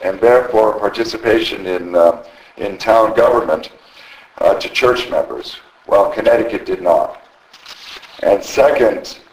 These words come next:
uh, New Haven Colony churches restricted the sacrament of baptism to church members and their infant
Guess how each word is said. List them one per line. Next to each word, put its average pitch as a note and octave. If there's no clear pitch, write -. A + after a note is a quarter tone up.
uh, F2+
New A2
Haven B2+
Colony A2+
churches A#2+
restricted -
the -
sacrament A2+
of -
baptism F#2
to -
church -
members G#2
and F#2
their F2+
infant G2